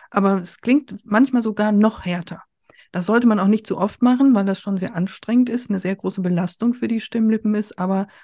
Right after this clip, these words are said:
zum Ausprobieren, zum mal probieren geht das auf jeden Fall. Und Johanna, wir hatten in der Ausbildung zur Logopädin, hatten wir ja einen Satz.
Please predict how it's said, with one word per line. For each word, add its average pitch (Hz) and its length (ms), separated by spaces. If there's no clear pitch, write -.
zum 190 420
Ausprobieren, 214 720
zum 180 280
mal 180 160
probieren 175 520
geht 170 180
das 170 100
auf - 160
jeden 170 260
Fall. 180 320
Und 214 400
Johanna, 196 400
wir 226 160
hatten 247 160
in 220 140
der 190 280
Ausbildung 226 640
zur 214 160
Logopädin, 208 640
hatten 196 200
wir 202 140
ja 190 400
einen 180 240
Satz. - 380